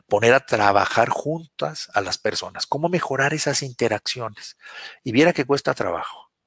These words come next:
mucho trabajo. Muchas de las evaluaciones que existen,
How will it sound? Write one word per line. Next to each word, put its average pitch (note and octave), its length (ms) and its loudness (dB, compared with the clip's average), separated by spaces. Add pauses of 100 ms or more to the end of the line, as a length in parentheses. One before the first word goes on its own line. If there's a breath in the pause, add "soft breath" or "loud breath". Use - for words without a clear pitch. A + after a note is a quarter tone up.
(140)
mucho C3+ 400 -6
trabajo. - 460 -10 (680 loud breath)
Muchas F#3 420 0
de F3+ 80 6
las C#3+ 140 4
evaluaciones B2+ 560 4
que - 80 0
existen, - 460 0